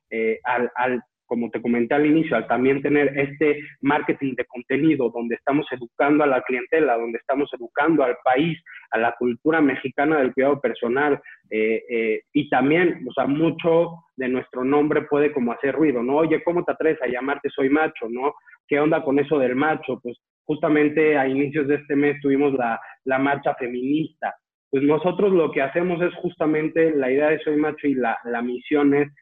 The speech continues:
cambiar esa percepción. Soy macho, eh, más bien, hay que aprender a diferenciar el macho del machismo. Ser un macho es,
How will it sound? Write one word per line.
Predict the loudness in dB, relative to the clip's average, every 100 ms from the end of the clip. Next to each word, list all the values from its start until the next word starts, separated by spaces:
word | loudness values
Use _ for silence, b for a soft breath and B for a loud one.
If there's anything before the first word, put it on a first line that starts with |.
| _
cambiar | -4 0 2 2
esa | -2
percepción. | -4 -8 -10 -2 -2 -2 -8 _ _
Soy | 0 2
macho, | 2 0 0 2 2 -2 _ _
eh, | -2 0 0
más | 0 0 2
bien, | 2 0 -4 _ _
hay | -4 0
que | 0
aprender | -2 -2 0 2
a | 2
diferenciar | 0 -2 -4 -4 0 2 2
el | 2
macho | 2 0 0 0
del | 0 0
machismo. | -4 -4 -4 -2 -6 -8 _ _ _ _ -2
Ser | 2
un | 4 4
macho | 4 0 2 2
es, | 4